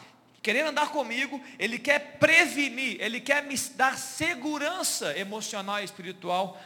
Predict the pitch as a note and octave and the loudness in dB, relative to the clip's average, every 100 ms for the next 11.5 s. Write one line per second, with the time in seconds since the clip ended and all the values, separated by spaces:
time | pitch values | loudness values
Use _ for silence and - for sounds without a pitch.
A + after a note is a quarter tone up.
0 | - E3 F3 F#3+ G3 F3+ E3+ F#3+ F#3 E3+ | -6 -4 -2 -4 -4 -6 -2 -2 -4 -8
1 | - F#3+ E3+ F3 D#3+ D3 D3 C#3+ - A#2+ | -10 -10 -6 -4 -4 -6 -12 -16 -14 -14
2 | B2+ - - - D#3 F3 F3 E3+ F#3+ F#3 | -14 -20 -20 -18 -14 -6 -6 -4 -6 -8
3 | G#3+ - A#3 G#3 E3+ E3+ F3+ D#3+ D3 C#3+ | -12 -14 -12 -12 -10 -12 -12 -14 -14 -14
4 | C3+ C3 - _ _ _ _ _ _ _ | -18 -20 -20 _ _ _ _ _ _ _
5 | _ _ _ _ _ _ _ _ _ _ | _ _ _ _ _ _ _ _ _ _
6 | _ _ - - - G#3 F3+ G#3+ F#3 F3+ | _ _ -20 -14 -8 -4 -4 -4 -4 -2
7 | F#3+ A3+ A3 C#3+ - - - E3 F#3 C4 | -2 -2 -8 -10 -14 -20 -8 -2 2 4
8 | C#4+ E3+ B2 - - - _ G3 G3 F#3 | 4 0 -2 -12 -20 -20 _ -4 0 2
9 | B3 C#4 A#3 G#3 G#3+ F3+ G3 G3+ B3+ B3+ | 4 4 2 -2 0 2 2 4 4 2
10 | - - - - - - - - - G#3+ | -6 -14 -20 -20 -20 -20 -18 -10 -2 2
11 | G3+ G#3 C4 - - | 2 2 -2 -4 -16